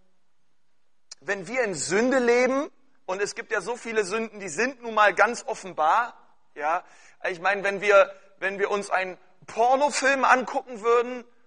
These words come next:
würden wir wissen, okay, das ist nicht das, was Jesus will für mein Leben, ganz offensichtlich. Wenn wir uns einen Horrorfilm angucken, weiß ich, das ist nicht,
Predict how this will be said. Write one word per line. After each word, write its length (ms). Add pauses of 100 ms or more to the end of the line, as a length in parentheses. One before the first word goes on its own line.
(120)
würden 180
wir 160
wissen, 260
okay, 300
das 160
ist 160
nicht 240
das, 220
was 160
Jesus 380
will 140
für 140
mein 240
Leben, 320
ganz 260
offensichtlich. 800 (680)
Wenn 140
wir 80
uns 140
einen 240
Horrorfilm 640
angucken, 580 (240)
weiß 380
ich, 120
das 180
ist 160
nicht, 280